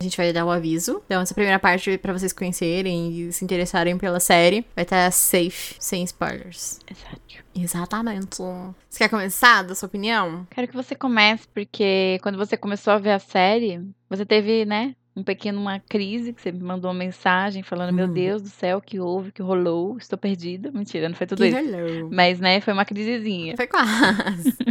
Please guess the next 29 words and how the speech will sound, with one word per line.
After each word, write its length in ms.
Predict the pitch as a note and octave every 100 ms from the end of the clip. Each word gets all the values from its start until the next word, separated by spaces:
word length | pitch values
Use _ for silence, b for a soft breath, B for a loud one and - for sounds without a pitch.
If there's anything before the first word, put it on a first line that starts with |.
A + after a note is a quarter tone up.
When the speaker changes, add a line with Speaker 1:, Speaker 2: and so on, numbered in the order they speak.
| - D#4+
Speaker 1:
<laughs> 520 | - - - - -
Não, 280 | A#3+ A#3+ G3+
real, 400 | B3+ G#3 E3 E3+ -
a 180 | F#3 F#3
crise 340 | G3 G#3+ A3 A3
realmente 340 | G#3 G#3+ A#3
aconteceu. 680 | A3 A3+ A3+ - E3+ F3 F3+ _ B B B
Porque 200 | - -
eu 100 | E3+
tava 160 | F3 F3+
conversando 340 | F3+ F3+ F3
com 100 | F3+
a 40 | F3
Yara, 420 | E3+ D#3+ E3+ E3+
ah, 200 | F3 E3+
um 80 | E3
pouquinho 320 | D#3+ - E3
antes 280 | D3+ D#3 -
do, 60 | D#3 D#3 D3+ D3 D3
da 40 | D#3
gente 200 | F3 -
começar 240 | D#3+ E3+
a 40 |
gravar, 540 | D#3 E3 E3+ D3+ E3+ - _
que 760 | - F3 E3+ E3+ E3 E3 D#3+ - -
eu, 100 | G3
real, 320 | A3 G#3 A3
não 100 | A#3+
sabia 600 | B3+ A3 G#3+ A3 G#3+